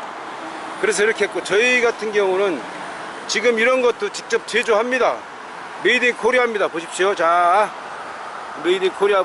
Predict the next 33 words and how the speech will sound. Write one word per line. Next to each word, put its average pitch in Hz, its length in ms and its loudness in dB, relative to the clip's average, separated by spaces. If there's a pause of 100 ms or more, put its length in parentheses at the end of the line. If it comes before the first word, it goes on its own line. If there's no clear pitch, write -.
메이드 185 240 2
인 185 120 0
코리아 190 280 2
보이시죠? 190 760 0 (420)
제가 202 220 2
직접 202 280 -2
만들었습니다. 180 560 2
약간 175 300 0
좀 160 400 -4
맛이 170 240 0
가가지고 175 480 0
이제 156 140 -6
금형을 185 340 2
파가지고 175 440 0
이런 220 200 2
것도 214 380 2 (680)
전부 247 280 2
다 247 120 4
금형이에요. 202 600 2 (920)
얘가 233 140 4
그 214 100 2
어디가 226 180 2
중국에서 233 480 0
그냥 214 240 0
대충 202 360 -4
저 185 200 0
싸구려 240 360 2
주워다가 185 500 2
깨 240 100 2
맞추는 202 460 0
그런 180 220 -2
보석이 170 300 -4
아닙니다. 170 460 2